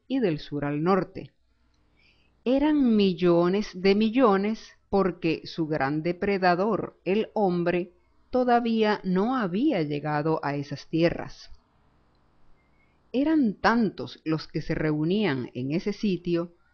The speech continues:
que provocaban fuertes corrientes de vientos en muchas direcciones. Pero cuando terminaban de comer y descansar,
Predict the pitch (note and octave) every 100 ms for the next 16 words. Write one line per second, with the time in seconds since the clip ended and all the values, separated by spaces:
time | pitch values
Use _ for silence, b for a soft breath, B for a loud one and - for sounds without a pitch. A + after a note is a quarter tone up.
0 | - _ _ G#3 G3+ - - C4+ C#4+ C4
1 | G#3 F3+ F3 F3 F3 F3 E3 - D3+ D#3
2 | D#3 - F3+ - G#3 A#3 A3+ F#3+ F#3+ G3
3 | G3+ F3 F3+ F3+ G#3 F3+ F3 E3 F#3 -
4 | F3 D3 D#3 A3 C4+ - - - D3+ D#3
5 | - A#2+ - - - - _ _ _ _
6 | _ _ _ _ B3 B3+ E3+ - _ D#3
7 | D3 D3 D3 D3+ D3+ D3+ D#3 G3 C4 G#3+
8 | D#3+ D#3 D3 D#3+ G3+ F3 - D3+ F#3 -
9 | G3 G3 F#3+ E3+ D3 D3+